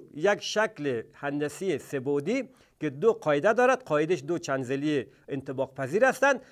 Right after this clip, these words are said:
و بدنه منشور یا سطح جانبی منشور از چند مستطیل تشکیل می‌شه، درست است؟ خب حالا دقت کنید شاگرد عزیز، ما و شما منشور خواندیم و بعد آمدیم چی کردیم؟ استوانه رو از روی منشور تعریف کردیم. گفتیم اگر یک منشور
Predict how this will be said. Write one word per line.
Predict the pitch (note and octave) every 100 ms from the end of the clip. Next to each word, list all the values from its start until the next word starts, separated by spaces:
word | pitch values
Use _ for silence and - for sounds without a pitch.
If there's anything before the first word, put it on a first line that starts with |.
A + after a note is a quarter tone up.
| _
و | C3+ D3
بدنه | A#2+ D3 C#3+ F#3 C4
منشور | C4 C4 - C4+ F#3+
یا | C#3+
سطح | - F#3+ D3+
جانبی | D3+ D3+ F#3
منشور | B3 B3+ C4+ G#3+
از | D3 -
چند | - A#3+ G#3
مستطیل | C#3 - - C3+ A#3+ A3
تشکیل | C3+ - C3
می‌شه، | A2+ A2+ A#2 A#2
درست | D#3+ G3+
است؟ | C4+ - _ _ _ _ _ _ -
خب | F#3 F3+
حالا | B3+ C#4
دقت | F#3 E3+ - -
کنید | D3
شاگرد | D#3 C#3 D3
عزیز، | C3 A#2+ G#2+ _ _ -
ما | G#3+
و | A3
شما | A3+ A3+ - - _
منشور | D3 D#3+ D#3+ - G3+
خواندیم | - A3 A#3 F#3+ G#3+ _ _ B2+
و | D#3
بعد | D#3+ A#3 - -
آمدیم | D#3 F#3+ G#3
چی | - -
کردیم؟ | A3 A#3 -
استوانه | D3+ - C#3 C#3+ F3
رو | A3+
از | C#3+ D3 C3
روی | C#3+ C3+
منشور | C#3 C#3 C#3 B3+
تعریف | - D3 D#3+ -
کردیم. | B2+ A2+ A2+ _ _ _ -
گفتیم | D#3+ E3
اگر | D3+ D#3
یک | F3 A#3
منشور | E3+ D#3 D3+ - A#3